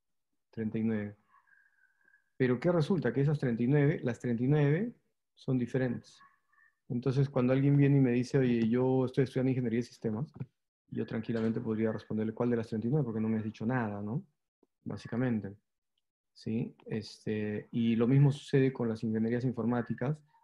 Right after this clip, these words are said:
Hay doce y también todas son diferentes. ¿Correcto?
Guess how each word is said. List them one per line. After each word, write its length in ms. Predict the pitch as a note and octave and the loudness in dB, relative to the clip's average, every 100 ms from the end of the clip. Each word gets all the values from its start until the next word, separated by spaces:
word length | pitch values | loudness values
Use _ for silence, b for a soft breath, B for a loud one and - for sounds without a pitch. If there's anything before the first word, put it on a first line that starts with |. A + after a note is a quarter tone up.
| b | b
Hay 160 | A#2+ A#2+ | -6 0
doce 540 | C3+ B2+ - B2+ - - | 2 0 -2 -4 -4 -8
y 120 | A2 | -8
también 500 | G#2 G#2+ A2+ A#2 A#2+ | -4 -2 0 0 -2
todas 380 | A#2+ A2+ C3 D3 | -2 0 0 -4
son 360 | A#2+ A#2+ F3 - _ _ _ _ - | -4 -4 -4 -8 _ _ _ _ -16
diferentes. 640 | A2 B2 D#3 A#2+ - _ _ _ _ _ _ _ _ _ | -6 0 2 0 -2 _ _ _ _ _ _ _ _ _
¿Correcto? 540 | - A2 - - - | -8 -8 -6 -6 -8